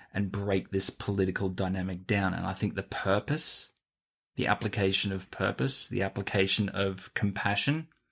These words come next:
and using those two points to proactively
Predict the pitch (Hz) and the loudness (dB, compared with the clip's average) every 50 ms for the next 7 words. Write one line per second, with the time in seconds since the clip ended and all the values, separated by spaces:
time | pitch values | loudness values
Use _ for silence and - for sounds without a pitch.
0 | _ _ _ - - - - - - - - - - _ _ _ _ 117 110 107 | _ _ _ -20 -20 -20 -20 -20 -20 -20 -20 -20 -20 _ _ _ _ 2 4 4
1 | 104 101 95 - - _ _ _ _ _ _ _ _ _ _ _ _ _ 269 247 | 4 2 2 0 -6 _ _ _ _ _ _ _ _ _ _ _ _ _ -20 -20
2 | - - 101 104 104 101 - - - _ - - 117 107 107 113 117 123 127 120 | -20 -20 -18 -16 -16 -16 -16 -18 -18 _ -6 -2 0 2 6 6 8 8 8 8
3 | 113 113 107 98 95 95 104 104 104 107 107 107 101 - - - - - - 107 | 8 6 6 6 4 4 4 6 8 8 6 6 6 4 4 4 2 4 4 2
4 | 104 101 98 98 95 95 - _ _ _ _ _ _ _ _ _ _ _ _ _ | 2 2 0 -2 -2 -6 -12 _ _ _ _ _ _ _ _ _ _ _ _ _
5 | - - 175 151 113 92 - - - - - - - - _ _ _ _ _ _ | -8 -2 2 2 2 2 0 -2 -4 -6 -6 -8 -10 -14 _ _ _ _ _ _
6 | _ _ _ _ _ _ - - - - _ _ _ _ - - 120 92 - - | _ _ _ _ _ _ -20 -20 -20 -20 _ _ _ _ -2 0 0 0 -2 -2
7 | - 110 101 98 98 98 - - 107 87 90 101 98 92 | 0 0 2 2 0 -2 -2 -4 -4 -4 -2 -4 -4 -4